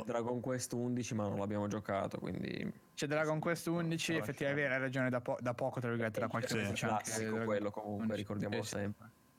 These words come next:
Speaker 2: Quindi.
Speaker 3: E niente, qui. Però, però giocate.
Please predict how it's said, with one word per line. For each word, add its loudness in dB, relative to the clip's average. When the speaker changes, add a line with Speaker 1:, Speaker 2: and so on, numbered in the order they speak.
Speaker 2:
Quindi. -2
Speaker 3:
E 2
niente, 2
qui. -2
Però, 4
però 4
giocate. -2